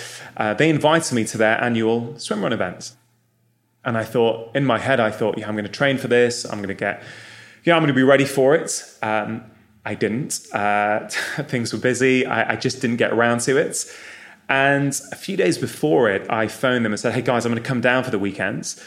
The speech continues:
because, you know, it's a beautiful part of the country, you know," and we were booked to come with my wife and my kids to go. But I'm not gonna compete. I've still never, ever swum in open water.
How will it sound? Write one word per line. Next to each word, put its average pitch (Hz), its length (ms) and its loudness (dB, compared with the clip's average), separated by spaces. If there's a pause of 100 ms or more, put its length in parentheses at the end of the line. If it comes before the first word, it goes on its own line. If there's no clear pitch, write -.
(220)
because, 110 840 0
you - 60 -6
know, 92 120 -6
it's - 200 -10
a - 20 -20
beautiful 123 280 0
part 113 200 -2
of - 60 -14
the - 40 -14
country, 156 520 2
you 135 140 2
know," 104 160 2
and 107 100 -2
we 117 140 4
were 104 100 -2
booked - 200 0
to - 60 -10
come 123 180 -2
with 110 100 -2
my 104 100 0
wife 110 240 0
and 107 80 -6
my 104 80 0
kids 139 320 0
to - 100 -8
go. 117 300 4 (680)
But 127 140 4
I'm 123 160 0
not 123 160 2
gonna 107 140 -2
compete. 113 380 -2
I've 110 160 -2
still 127 320 0
never, 117 260 4 (140)
ever 113 100 -2
swum 117 260 -2
in 110 80 2
open 113 280 0
water. 120 440 0